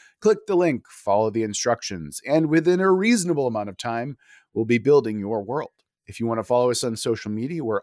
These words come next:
on Twitter at Let's World Build. You can come join our Discord and chat with us about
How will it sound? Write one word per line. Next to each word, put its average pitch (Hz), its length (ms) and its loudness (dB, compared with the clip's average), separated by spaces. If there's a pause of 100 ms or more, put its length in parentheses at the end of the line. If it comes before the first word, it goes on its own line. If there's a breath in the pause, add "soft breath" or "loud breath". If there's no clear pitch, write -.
(100)
on 117 480 0
Twitter 147 480 -2
at 151 420 0 (160)
Let's - 280 -14
World 101 320 -4
Build. 90 320 -10 (400 loud breath)
You 107 140 -4
can 104 200 -2
come 120 220 -2
join 139 320 2
our 143 100 0
Discord 139 540 0
and 120 100 -4
chat 131 300 2
with 117 140 -6
us 117 260 -2
about 113 300 -4